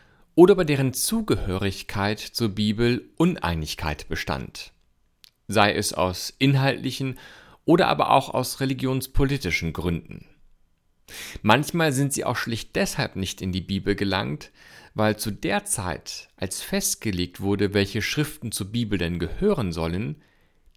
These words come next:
diese Schriften schlicht und ergreifend noch gar nicht entstanden waren, beziehungsweise sie nicht ausreichend bekannt waren.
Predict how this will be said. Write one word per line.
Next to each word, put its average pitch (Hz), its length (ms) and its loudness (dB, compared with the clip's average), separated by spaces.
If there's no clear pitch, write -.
diese 139 200 4
Schriften 120 520 -4
schlicht - 400 -4
und 131 100 -4
ergreifend 98 560 -2
noch 107 160 -6
gar 95 180 -4
nicht 101 200 -6
entstanden 113 680 -6
waren, - 440 -10
beziehungsweise 110 840 0
sie - 160 -2
nicht 123 460 2
ausreichend 107 800 0
bekannt - 580 -8
waren. - 440 -6